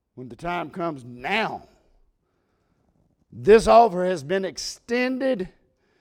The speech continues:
and I don't know when the time is gonna run out. I don't know when the time is gonna run out on witnessing. I don't know when the time is gonna run on procrastinating, but now is the time.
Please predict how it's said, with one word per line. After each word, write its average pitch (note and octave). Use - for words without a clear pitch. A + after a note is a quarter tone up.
and D#3+
I A#3
don't A#3+
know A#3
when A3+
the F3
time A#3
is F3
gonna G3
run A3+
out. C#4
I -
don't A#3
know A#3+
when B3
the A3+
time A#3+
is G3
gonna A3
run A3+
out A3
on F3
witnessing. C4
I G#3+
don't B3
know A#3
when A#3
the F3+
time B3
is F3+
gonna G#3+
run A#3
on G3+
procrastinating, C4+
but G#3+
now E4
is D4
the D4+
time. G#3+